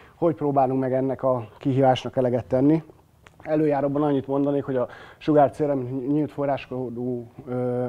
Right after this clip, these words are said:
projekt megszűnt létezni. Ö, megpróbáljuk ebben a prezentációban áttekinteni, hogy mik voltak az okok, hogy hogy jutottunk el idáig, és hogy milyen lehetőségek, ö,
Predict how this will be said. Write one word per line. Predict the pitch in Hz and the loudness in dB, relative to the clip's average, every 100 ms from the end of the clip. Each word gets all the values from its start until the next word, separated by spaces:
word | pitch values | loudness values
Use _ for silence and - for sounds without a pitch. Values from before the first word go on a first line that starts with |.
| 95 | -6
projekt | - 143 151 139 | -2 4 4 4
megszűnt | 135 117 131 117 | -2 -6 -8 -8
létezni. | 117 110 113 110 104 _ - _ _ _ - - - _ _ - - - - - | -10 -8 -8 -10 -14 _ -20 _ _ _ -20 -20 -20 _ _ -20 -20 -20 -20 -10
Ö, | 127 135 135 | -4 -2 -2
megpróbáljuk | 135 160 156 151 139 131 | 0 0 2 2 4 4
ebben | 139 131 | 2 0
a | 131 | 0
prezentációban | 147 139 131 127 123 139 131 | 0 0 -2 -2 -4 -4 -4
áttekinteni, | 131 135 135 131 135 131 | -4 -6 -8 -6 -4 -4
hogy | 127 | -4
mik | 139 | -4
voltak | 135 127 123 | -6 -8 -8
az | 120 | -8
okok, | 120 151 139 - - | -4 -4 -6 -12 -12
hogy | 120 | -8
hogy | - 131 | -4 -4
jutottunk | 131 127 131 123 | -4 -6 -6 -8
el | 113 | -6
idáig, | 117 123 135 160 139 _ - - - | -4 -2 -2 -4 -8 _ -20 -20 -16
és | - 127 | -12 -8
hogy | 135 | -4
milyen | 135 131 | -2 -2
lehetőségek, | 131 123 127 123 - 127 123 120 | -4 -4 -6 -8 -4 -2 -2 -4
ö, | 131 123 123 | -4 -2 0